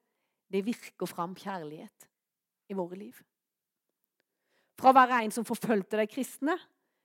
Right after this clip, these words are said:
ble nå Paulus enormt ivrig til å fortelle i øst og vest om de her gode nyhetene. Det handler ikke om hvor flink han er, og hvor god han er og prektig han har vært, men på tross av alt det Paulus har gjort.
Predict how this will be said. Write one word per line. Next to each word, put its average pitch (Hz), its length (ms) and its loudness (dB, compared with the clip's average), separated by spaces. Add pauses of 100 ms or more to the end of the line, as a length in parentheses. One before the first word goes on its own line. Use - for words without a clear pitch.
(140)
ble 262 100 8
nå 240 220 8
Paulus 214 420 2 (220)
enormt 247 480 2
ivrig 196 360 -2
til 190 120 -2
å - 40 -2
fortelle 233 440 0
i - 180 -4
øst - 320 -2
og 247 80 4
vest - 380 0
om 208 160 -6
de 208 100 6
her 190 140 2
gode 196 400 -2
nyhetene. 165 480 -6 (880)
Det 220 100 0
handler 220 320 4
ikke 311 560 0
om 233 160 0
hvor 226 80 0
flink 233 400 -2
han 277 160 0
er, 330 160 0 (300)
og 165 100 -6
hvor 180 120 0 (100)
god 277 240 6
han 285 140 4
er 269 80 6
og - 60 -4
prektig - 440 -4
han 208 140 0
har 220 100 4
vært, - 360 -6 (360)
men 233 160 2
på 349 160 6
tross - 580 0 (1000)
av 247 200 2
alt 240 220 6
det 220 140 2
Paulus 180 380 -2
har 185 140 -2
gjort. - 360 -12